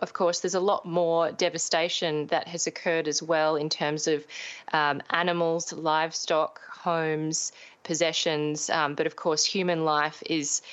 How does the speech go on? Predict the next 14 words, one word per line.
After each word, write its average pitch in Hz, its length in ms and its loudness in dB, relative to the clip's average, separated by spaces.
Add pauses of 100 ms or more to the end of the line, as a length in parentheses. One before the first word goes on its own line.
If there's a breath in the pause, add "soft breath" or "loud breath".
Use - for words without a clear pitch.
(320 loud breath)
uh, 151 180 2
just - 300 -4 (120)
absolutely 160 720 -2 (340)
terrible 180 420 2
and 151 160 0
shocking, 160 640 0
um, 151 160 0
in 151 100 -2
terms 160 280 -2
of 156 100 -4
the 151 100 0
loss 156 320 0
of 151 160 0
it, - 260 2